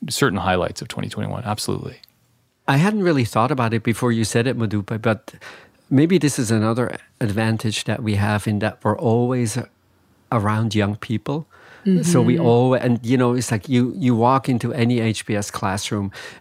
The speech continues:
Speaker 2: and it's just striking how open people are about mental
Speaker 3: Yeah,
Speaker 2: health
Speaker 3: it's
Speaker 2: challenges.
Speaker 3: true.
Speaker 2: So different from even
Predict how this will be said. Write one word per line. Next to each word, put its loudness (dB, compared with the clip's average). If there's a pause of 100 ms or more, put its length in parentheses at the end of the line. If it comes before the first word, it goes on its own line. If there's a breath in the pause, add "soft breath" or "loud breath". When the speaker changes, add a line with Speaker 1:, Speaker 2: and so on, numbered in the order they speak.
Speaker 2:
and 4
it's 0
just -2
striking -2
how -2
open 0
people -6
are -2
about -4
mental -2
Speaker 3:
Yeah, -2
Speaker 2:
health -2
Speaker 3:
it's -10
Speaker 2:
challenges. -4
Speaker 3:
true. -2
Speaker 2:
So 4
different 0
from 0
even 0